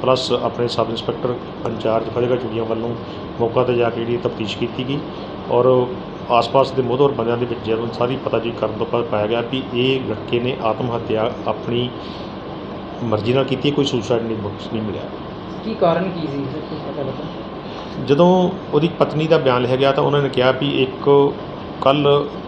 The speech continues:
Speaker 1: ਮੈਨੂੰ ਫੋਨ ਆਇਆ ਸੀ, ਪਰਸੋਂ ਦੀ, ਪਰਸੋਂ ਦੀ ਗੱਲ, ਪਰਸੋਂ ਮੈਨੂੰ ਫੋਨ ਆਇਆ ਸੀ, ਉਹ ਉਹਦੇ ਭਣਵਈਏ ਦਾ ਫੋਨ ਆਇਆ ਸੀ, ਮੁੰਡੇ ਦੇ ਜੀਜੇ ਦਾ। ਉਸ ਗੱਲ ਤੋਂ ਉਹਨੇ ਇਤਰਾਜ਼ ਕੀਤਾ ਵੀ "ਤੂੰ ਫੋਨ ਕਿਉਂ ਸੁਣਿਆ?" ਜਿਹਦੇ ਕਰਕੇ ਥੋੜ੍ਹਾ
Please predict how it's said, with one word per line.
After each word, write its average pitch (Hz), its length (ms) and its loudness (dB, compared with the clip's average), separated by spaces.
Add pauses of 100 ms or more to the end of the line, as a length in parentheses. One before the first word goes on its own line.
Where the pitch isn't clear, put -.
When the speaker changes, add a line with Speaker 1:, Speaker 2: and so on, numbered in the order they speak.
(220)
Speaker 1:
ਮੈਨੂੰ 127 160 2
ਫੋਨ 123 260 2
ਆਇਆ 117 200 6
ਸੀ, 113 180 -2
ਪਰਸੋਂ 120 300 -2
ਦੀ, 98 140 -2
ਪਰਸੋਂ 135 220 0
ਦੀ 117 100 -2
ਗੱਲ, 120 120 0
ਪਰਸੋਂ 143 320 0
ਮੈਨੂੰ 127 180 0
ਫੋਨ 110 240 0
ਆਇਆ 110 180 2
ਸੀ, 135 340 -2
ਉਹ 131 180 4
ਉਹਦੇ 131 120 4
ਭਣਵਈਏ 123 360 0
ਦਾ 110 100 2
ਫੋਨ 107 240 -2
ਆਇਆ 90 180 -2
ਸੀ, 127 280 -4 (760)
ਮੁੰਡੇ 135 280 6
ਦੇ 143 80 8
ਜੀਜੇ 107 280 0
ਦਾ। 92 120 -2 (520)
ਉਸ 151 260 2
ਗੱਲ 147 120 8
ਤੋਂ 147 120 6
ਉਹਨੇ 147 160 4
ਇਤਰਾਜ਼ 127 380 4
ਕੀਤਾ 127 240 2
ਵੀ 127 160 -4
"ਤੂੰ 131 100 2
ਫੋਨ 120 220 0
ਕਿਉਂ 120 140 0
ਸੁਣਿਆ?" 113 320 0
ਜਿਹਦੇ 127 200 2
ਕਰਕੇ 123 260 2
ਥੋੜ੍ਹਾ 120 220 0